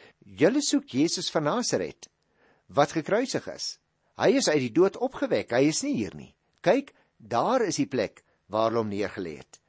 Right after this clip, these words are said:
Nou luisteraars, die, eh, liggaamlike opstanding van Jesus is om verskillende redes vir ons baie, baie belangrik. Hy het dit voorspel en dit het plaasgevind. Die opgestane Jesus is die lewende Here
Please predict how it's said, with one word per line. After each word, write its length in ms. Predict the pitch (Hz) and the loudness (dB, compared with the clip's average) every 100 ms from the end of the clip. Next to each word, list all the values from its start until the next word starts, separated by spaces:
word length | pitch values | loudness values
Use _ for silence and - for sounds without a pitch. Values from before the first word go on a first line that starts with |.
| _ - - - | _ -20 -14 -2
Nou 140 | 135 | 2
luisteraars, 640 | 143 311 - 190 160 151 | 2 2 -2 -2 0 -2
die, 420 | 113 117 160 156 - | -6 -4 0 -2 -2
eh, 300 | 135 135 120 | -2 0 0
liggaamlike 680 | 127 139 - 294 311 - | -2 -4 -6 -6 -6 -6
opstanding 600 | - 233 - 226 190 135 | -6 -6 -8 -6 -4 -4
van 160 | - 117 | -4 -4
Jesus 580 | 104 202 - 107 - - _ _ _ _ _ - | -4 -6 -4 -6 -6 -12 _ _ _ _ _ -4
is 140 | 185 208 | 0 2
om 160 | 202 | 0
verskillende 580 | 226 - - 262 294 262 | -2 -6 -2 0 2 2
redes 340 | 170 143 135 | 4 2 0
vir 100 | - | -4
ons 160 | 143 139 | -6 -6
baie, 420 | 95 131 214 240 | -4 0 2 2
baie 260 | 143 131 113 | 2 0 0
belangrik. 540 | 98 78 71 69 - _ _ _ - - - | -2 -6 -10 -18 -20 _ _ _ -20 -20 -8
Hy 160 | 98 160 | 0 4
het 120 | 185 | 4
dit 160 | 165 | 2
voorspel 720 | - 123 - - 214 180 143 233 - _ - | -4 -8 -8 2 4 6 4 0 -10 _ -2
en 260 | 143 147 | 2 4
dit 140 | 147 135 | 4 0
het 140 | 135 | -2
plaasgevind. 720 | - 98 90 - 90 - - - _ _ _ | -2 -2 -2 -10 -14 -16 -20 -20 _ _ _
Die 140 | - 165 | -2 2
opgestane 680 | 269 320 269 - 180 135 110 | 2 0 -4 -4 -2 -2 -2
Jesus 400 | 110 113 156 - | -2 -4 -4 -8
is 160 | 147 | -6
die 120 | - 139 | -4 -4
lewende 400 | 170 285 262 135 | -4 -2 -2 -2
Here 360 | 98 80 76 | -4 -6 -12